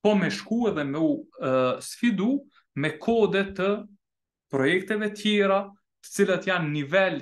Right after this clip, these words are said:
të dijes më të larta se tuat, në mënyrë që kur kontribon edhe të kesh mësu mjaftueshëm, t'ja kesh po hajrin projekteve në të cilat ti shkon dhe investon kohë.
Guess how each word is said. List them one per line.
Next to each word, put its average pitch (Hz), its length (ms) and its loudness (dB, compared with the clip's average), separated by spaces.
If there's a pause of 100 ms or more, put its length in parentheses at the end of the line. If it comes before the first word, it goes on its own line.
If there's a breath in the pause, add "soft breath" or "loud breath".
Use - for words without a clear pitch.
(300)
të 151 320 -2
dijes 185 480 -2
më 190 80 -6
të 196 80 -10
larta 208 320 0
se 190 240 -4
tuat, 196 480 -4 (320 loud breath)
në 151 160 -2
mënyrë 190 320 2
që 190 160 0 (320)
kur 143 160 -2
kontribon 147 640 -2
edhe 160 160 -4
të - 80 -16
kesh 135 240 -2
mësu 165 300 -2 (500 loud breath)
mjaftueshëm, 160 640 -2
t'ja 160 160 -2
kesh 143 240 -8
po 160 160 0
hajrin 156 480 0
projekteve 151 560 -2
në 147 140 -10
të - 80 -20
cilat 156 340 -4
ti 151 100 0 (680)
shkon 165 400 0
dhe 143 160 -2 (160)
investon 147 560 0
kohë. 113 240 -6